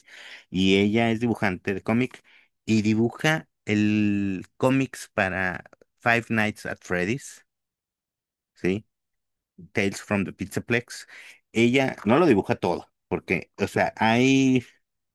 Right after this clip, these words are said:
cinco, me, bueno, parece que tenía ahí cinco diferentes, eh,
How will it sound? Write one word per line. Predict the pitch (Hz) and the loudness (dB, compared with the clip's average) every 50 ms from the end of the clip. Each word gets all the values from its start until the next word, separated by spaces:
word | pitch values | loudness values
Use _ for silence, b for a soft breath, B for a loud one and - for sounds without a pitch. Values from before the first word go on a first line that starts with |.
| _ _ _ - | _ _ _ -20
cinco, | - - - 135 127 139 147 - - 175 | -14 -6 -2 0 0 0 0 -2 -4 -4
me, | 170 143 | -4 -4
bueno, | 117 - 120 110 104 - | -2 0 0 -2 0 0
parece | - 113 107 - 147 135 123 113 | -2 -2 -2 -2 -4 -4 -6 -6
que | - - | -8 -6
tenía | 104 - 98 101 107 | -2 0 0 2 2
ahí | 110 117 113 | 2 2 0
cinco | - - 135 131 131 127 120 _ - 127 131 131 | -2 -2 0 0 0 -2 -4 _ -4 -4 -2 0
diferentes, | 123 123 110 - 98 90 92 98 101 101 - - - 117 110 110 110 107 101 - - - - - _ b b b b b b b b - - | 0 -2 -2 -2 -4 -4 -4 -4 -4 -6 -6 -4 0 2 2 4 2 2 0 -2 -6 -14 -20 -20 _ b b b b b b b b -16 -6
eh, | - 95 92 90 87 85 82 78 73 | -2 0 2 2 2 0 0 -2 -6